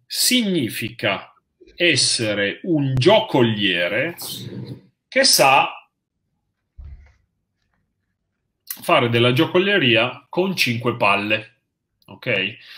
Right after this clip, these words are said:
Se io, se io vi metto cinque palle in mano e vi, e perché i nostri corsi di, i nostri corsi, i nostri percorsi partono in modo assolutamente graduale, perché se noi vi dessimo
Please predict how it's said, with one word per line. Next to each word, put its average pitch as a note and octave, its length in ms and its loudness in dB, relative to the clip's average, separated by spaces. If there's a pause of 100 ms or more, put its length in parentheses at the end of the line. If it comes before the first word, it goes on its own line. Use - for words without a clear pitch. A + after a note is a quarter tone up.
(280)
Se G#3 460 -2
io, B3 760 0 (200)
se - 220 0
io A#3+ 180 4
vi F#3+ 140 2
metto D3 480 0
cinque F#3 480 2
palle C#3 300 4
in A2 140 0
mano F2 520 -6
e D3+ 180 2
vi, E3 360 -2
e G3+ 640 0 (320)
perché C3+ 320 0
i C#3+ 60 2
nostri A#2 440 -2
corsi F3 380 2
di, C3+ 540 0
i C3 140 -6
nostri D#3+ 380 -6
corsi, F#2+ 380 -6
i A2+ 40 -6
nostri D3+ 300 -2
percorsi - 680 -6
partono F#3 460 2
in C3 100 0
modo C#3 200 0
assolutamente A2+ 760 -4
graduale, F2+ 600 -6
perché D#3 260 -4
se F#3+ 180 0
noi A#3 180 -2
vi A3+ 120 -4
dessimo G#2+ 640 -4